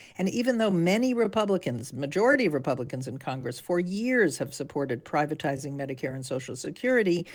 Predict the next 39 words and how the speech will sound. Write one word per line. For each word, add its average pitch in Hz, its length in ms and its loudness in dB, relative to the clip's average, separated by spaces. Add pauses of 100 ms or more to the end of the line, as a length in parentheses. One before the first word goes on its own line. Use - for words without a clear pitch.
(260)
they 208 260 6
understand 156 840 0
the 139 100 -2
current 190 540 -2
political 156 520 2
peril 165 680 4
of 143 160 -6
that 139 220 0
position, 135 560 -4
and 160 260 -2
now 220 260 2
they 190 160 6
are 160 120 6
promising 170 640 -2
never 226 460 4
to 165 140 -2
cut 143 240 0
Social 151 280 0
Security 151 480 0
and 143 160 -6
Medicare 135 400 0
benefits. 131 520 -6 (260)
So 156 200 2
Senator 240 440 4
Scott 170 400 4
wrote 151 180 2
an 175 120 2
op-ed 156 320 2
in 151 80 -2
the 143 80 -4
Washington 180 480 -2
Examiner 147 480 -2
on 156 100 -4
Friday 131 460 -4
where 135 140 -2
he 160 120 0
said 156 240 0
he 156 100 0
was 147 220 0